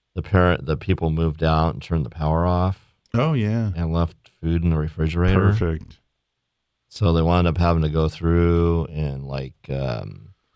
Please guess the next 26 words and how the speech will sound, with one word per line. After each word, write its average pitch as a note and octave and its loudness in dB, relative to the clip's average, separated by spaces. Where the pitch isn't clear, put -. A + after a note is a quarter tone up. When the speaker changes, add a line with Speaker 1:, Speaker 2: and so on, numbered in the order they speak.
Speaker 1:
replace D#2+ -2
the C#2 -2
linoleum D#2+ 2
in C#2+ -2
the - -10
kitchen, E2+ 2
replace D#2 -4
the D2+ -8
refrigerator, C#2+ 0
actually, C#2+ -4
and E2+ 4
then, E2 2
um, C#2+ -4
also D2 -4
carpeting F2 -4
Speaker 2:
My G#2 2
Speaker 1:
because G2 4
Speaker 2:
dad A2+ 2
Speaker 1:
the - -6
food F2 2
kinda D2+ 0
leaked D2+ -4
out D2 -2
Speaker 2:
Oh, C3 2
Speaker 1:
everywhere. E2 2
Speaker 2:
sure. F2+ 2